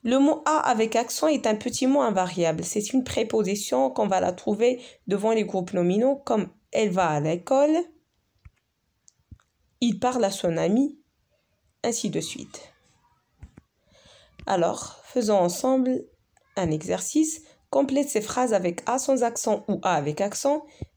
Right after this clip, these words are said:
E E T ou E E S T. Mardi, jeudi, Honorine va à la piscine. Le nuage gris.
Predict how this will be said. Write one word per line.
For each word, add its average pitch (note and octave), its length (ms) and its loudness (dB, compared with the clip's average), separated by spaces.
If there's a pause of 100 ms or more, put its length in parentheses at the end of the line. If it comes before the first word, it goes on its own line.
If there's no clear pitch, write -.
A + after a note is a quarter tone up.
(140)
E - 260 0
E G3 100 -2
T C4 380 -2 (120)
ou B3 280 -2 (200)
E F#3+ 360 0
E - 40 -2
S F3+ 340 -2
T. - 220 -6 (1700)
Mardi, A3+ 600 -2
jeudi, G#3 600 -2
Honorine G3+ 600 0
va D#3+ 340 -2 (340)
à - 40 -2
la D3+ 60 -2
piscine. D4 480 0 (760)
Le A3 160 2
nuage G#3+ 640 2 (340)
gris. B3+ 640 0